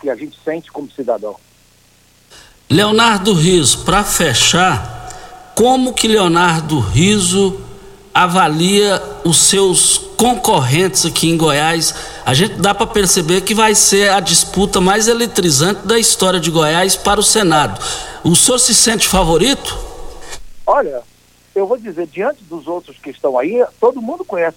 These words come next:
Speaker 1: todo mundo. Vamos ser sinceros, todo mundo conhece os candidatos, todos eles são candidatos à reeleição, já estão na política há tempo, não tem nada novo. O único novo nesse processo somos nós, que nunca mexemos com política e estamos no processo.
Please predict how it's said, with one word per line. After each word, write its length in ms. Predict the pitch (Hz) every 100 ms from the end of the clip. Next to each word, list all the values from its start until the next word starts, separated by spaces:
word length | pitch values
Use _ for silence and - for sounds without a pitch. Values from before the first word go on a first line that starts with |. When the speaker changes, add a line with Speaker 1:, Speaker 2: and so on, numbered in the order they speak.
| _
Speaker 1:
todo 220 | 156 131
mundo. 260 | 131 127 107 _ _ _ _ _ _ _ _ _ _ _ _ -
Vamos 200 | 160 -
ser 120 | 247
sinceros, 580 | - 277 - 240 180 104 _ _ _ _ 143 -
todo 220 | 269 294
mundo 260 | 170 180 160
conhece 520 | 165 147 147 170 -
os 120 | 151
candidatos, 600 | - 143 131 113 117 113 _
todos 300 | 226 294 185
eles 240 | 170 202
são 120 | 196 202
candidatos 520 | 190 151 143 165 175
à 40 |
reeleição, 640 | 156 170 139 - 123 151 131
já 100 | 135
estão 180 | 120 147
na 100 | 135
política 440 | 131 127 - 131
há 40 |
tempo, 480 | - 123 143 147 - - - _
não 100 | 220
tem 160 | 294 262
nada 320 | 202 294 190
novo. 340 | 156 165 143
O 80 | 214
único 240 | 381 349
novo 300 | 208 208 214
nesse 160 | 170 -
processo 440 | 143 135 - 254
somos 260 | - 403 254
nós, 320 | 185 214 170 - _ _ _ _ _ _ _ _ _ _ _
que 80 | 196
nunca 300 | 214 392 -
mexemos 400 | 196 170 190 175
com 120 | -
política 440 | 156 311 294 - -
e 0 |
estamos 260 | 330 320
no 120 | 349
processo. 560 | 370 392 - 233 240